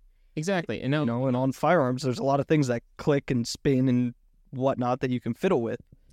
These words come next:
Speaker 2: which is
Speaker 1: Exactly.
Speaker 2: great for kids.
Speaker 1: Yeah.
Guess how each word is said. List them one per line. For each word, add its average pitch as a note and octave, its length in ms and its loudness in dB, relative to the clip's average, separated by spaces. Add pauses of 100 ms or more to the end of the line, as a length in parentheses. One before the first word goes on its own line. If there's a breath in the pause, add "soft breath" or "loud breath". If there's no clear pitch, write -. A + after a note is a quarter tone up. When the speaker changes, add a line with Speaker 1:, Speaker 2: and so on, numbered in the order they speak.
(640)
Speaker 2:
which A#2+ 140 -8
is B2 40 -4
Speaker 1:
Exactly. A#2 140 -4
Speaker 2:
great G3 240 0
for G#3+ 120 -2
kids. - 480 2 (760)
Speaker 1:
Yeah. C#3+ 240 0